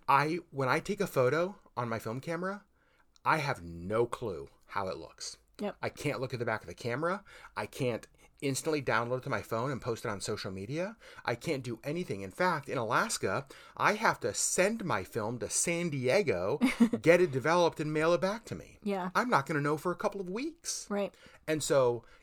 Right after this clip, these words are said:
Speaker 1: it's about creating. And that's what I really love about it. In fact, I'm gonna go on a little bit of a rant here on why I think creative rest is so important from a spiritual element. I think it's interesting that the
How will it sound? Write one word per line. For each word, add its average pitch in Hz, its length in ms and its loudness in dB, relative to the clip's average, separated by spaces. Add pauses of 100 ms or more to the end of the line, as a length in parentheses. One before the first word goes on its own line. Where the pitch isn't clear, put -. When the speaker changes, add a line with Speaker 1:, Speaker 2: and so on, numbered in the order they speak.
(120)
Speaker 1:
it's 143 220 0
about 117 340 -2
creating. 101 840 -6
And 110 160 -6
that's 131 240 -2
what 175 100 0
I 156 60 0
really 117 280 -2
love 107 240 -2
about 95 240 -2
it. 71 40 -4
In 104 80 -8
fact, 123 200 -2
I'm 139 80 0
gonna 131 180 0 (420)
go 127 180 2
on 117 100 2
a 101 80 -2
little 151 400 2
bit 131 160 0
of 98 80 0
a 95 220 0
rant 101 280 -4
here 107 120 -4
on 104 120 -6
why 113 240 0
I 110 60 0
think 107 180 -10
creative 107 320 -2
rest 98 220 -2
is 98 80 -8
so 98 100 -8
important 101 600 -2 (580)
from 117 160 -2
a 92 40 -8
spiritual 151 560 2
element. 76 460 -8 (560)
I 113 120 -4
think 165 180 -2
it's - 120 -4
interesting 117 680 -4
that 101 320 -4
the 104 320 -10